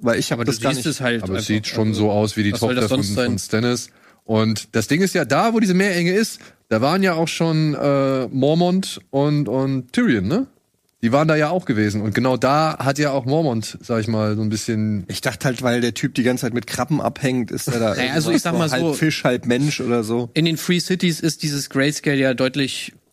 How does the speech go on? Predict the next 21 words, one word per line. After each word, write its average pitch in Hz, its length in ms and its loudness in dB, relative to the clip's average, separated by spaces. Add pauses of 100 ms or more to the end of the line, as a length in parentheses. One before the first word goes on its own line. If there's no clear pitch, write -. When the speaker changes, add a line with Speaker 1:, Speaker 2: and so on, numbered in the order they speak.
(160)
Speaker 2:
verbreiteter 139 680 0
als 123 240 -2
in 120 220 0
Westeros, 123 400 -2
sag 113 100 -2
ich 110 120 -6
mal. 117 100 0
Da 123 240 0
ist 123 120 -6
es 131 120 -8
ja 123 160 0
wirklich 120 240 -6
so 127 80 -2
eine 120 100 0
absolute 123 440 -4
Seltenheit. 151 580 0 (500)
Da 139 80 -2
drüben 147 600 2
haben 143 160 2
ja 135 100 2
schon 143 600 0